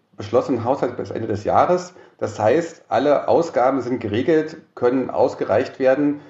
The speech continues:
äh, alle Investitionen können getätigt werden, Lehrer und Polizisten können eingestellt werden. Und es gibt ja immer noch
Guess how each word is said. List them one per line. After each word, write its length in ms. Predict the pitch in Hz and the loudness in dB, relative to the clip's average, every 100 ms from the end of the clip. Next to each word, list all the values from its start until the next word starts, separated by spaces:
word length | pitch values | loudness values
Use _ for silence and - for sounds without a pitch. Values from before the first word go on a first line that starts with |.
| - _ - | -20 _ -4
äh, 60 | |
alle 380 | 110 107 - 117 | 0 0 2 2
Investitionen 640 | 123 123 110 110 135 156 | 2 -2 -2 -2 0 0
können 240 | 147 139 139 | 0 0 0
getätigt 500 | 131 131 135 135 - | 0 -4 -2 -6 0
werden, 420 | 113 123 127 117 - | 2 2 0 -4 0
Lehrer 240 | 123 127 | 2 2
und 100 | 113 | 0
Polizisten 440 | 120 123 - - | -2 -4 -10 -6
können 200 | 139 117 | -2 -2
eingestellt 580 | - 104 120 - 110 107 | 0 -2 -4 -2 -2 0
werden. 420 | 110 110 113 104 - - - - | 0 0 0 -6 -10 -20 -20 0
Und 120 | 127 | 0
es 120 | 131 | 2
gibt 200 | 180 185 | 0 2
ja 100 | 147 | 2
immer 260 | 160 196 165 | 4 4 4
noch 340 | 143 - - | 4 0 -8